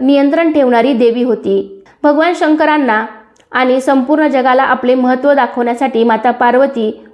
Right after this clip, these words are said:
गुप्त झाली आणि म्हणाली की, "माझ्याशिवाय जग कसे टिकाव धरते,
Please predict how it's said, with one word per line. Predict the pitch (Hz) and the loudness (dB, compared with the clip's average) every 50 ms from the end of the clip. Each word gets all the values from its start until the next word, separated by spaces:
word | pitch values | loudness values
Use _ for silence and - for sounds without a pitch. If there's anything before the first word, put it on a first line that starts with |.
| - 233 | -4 -2
गुप्त | 254 311 311 311 311 359 | -2 -2 -2 -2 -2 -2
झाली | 349 302 302 294 247 240 254 | 0 2 2 2 2 0 -2
आणि | - 247 262 269 | 0 0 0 0
म्हणाली | 262 247 240 233 240 247 254 294 | 0 0 0 2 2 2 0 0
की, | 302 - 240 220 220 - - - - - - | -2 -2 -2 -4 -4 -4 -8 -14 -10 -4 -2
"माझ्याशिवाय | 262 269 269 269 320 339 330 - 330 277 247 262 254 | 0 0 2 0 0 -2 -2 -2 0 0 0 0 0
जग | 214 277 277 | 0 0 0
कसे | 277 277 269 269 269 294 | 0 0 -2 -2 -2 -2
टिकाव | 294 285 262 247 - 247 247 | -2 -2 -4 -2 -2 0 0
धरते, | 226 269 269 254 262 226 214 214 | 0 0 -2 -2 -2 -2 -2 -2